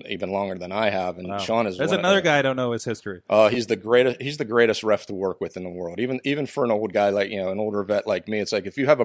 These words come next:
Speaker 1: brain fart in the middle of the match, you just look over at Sean, and he'll say, "This looks like a really good time to do this." <laughs> Thank you, Sean.
Speaker 2: <laughs> Uh,
Speaker 1: Yeah.
Speaker 2: always a fun guy I like seeing at the shows.
Speaker 1: Yes.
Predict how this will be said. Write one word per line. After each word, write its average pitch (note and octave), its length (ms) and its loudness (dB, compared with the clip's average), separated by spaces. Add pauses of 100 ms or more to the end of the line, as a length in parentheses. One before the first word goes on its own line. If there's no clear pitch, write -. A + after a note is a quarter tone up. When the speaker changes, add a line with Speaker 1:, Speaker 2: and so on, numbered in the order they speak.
(120)
Speaker 1:
brain A2+ 240 0
fart A#2+ 260 2
in G#2+ 80 -6
the - 20 -6
middle A2 160 0
of A2 60 -4
the G#2+ 60 -2
match, G#2+ 320 -2
you A#2+ 60 -8
just G#2+ 180 -8
look B2 160 -4
over A2+ 240 2
at - 80 -6
Sean, A2+ 280 -4
and G2+ 80 -8 (340)
he'll G#2+ 160 -6
say, G2+ 220 -2
"This D3 280 -6
looks - 220 -10
like C3 100 -8
a - 60 -6
really G#2 280 -8
good G#2 200 -8
time F#2 240 -8
to F2+ 80 -8
do E2+ 180 -8
this." - 480 -6
<laughs> - 420 -10 (580)
Thank - 340 4
you, G2+ 120 -4
Sean. A#2+ 480 -4
Speaker 2:
<laughs> - 60 -20 (180)
Uh, - 140 -14
Speaker 1:
Yeah. C#3+ 420 4
Speaker 2:
always E3 280 0
a F3+ 60 -2
fun D#3 260 -4
guy C3 220 0
I A#2+ 60 0
like A#2+ 160 -2
seeing A2+ 200 -8
at G#2+ 100 -10
the G#2+ 80 -12
shows. F#2+ 300 -12
Speaker 1:
Yes. G2 420 -4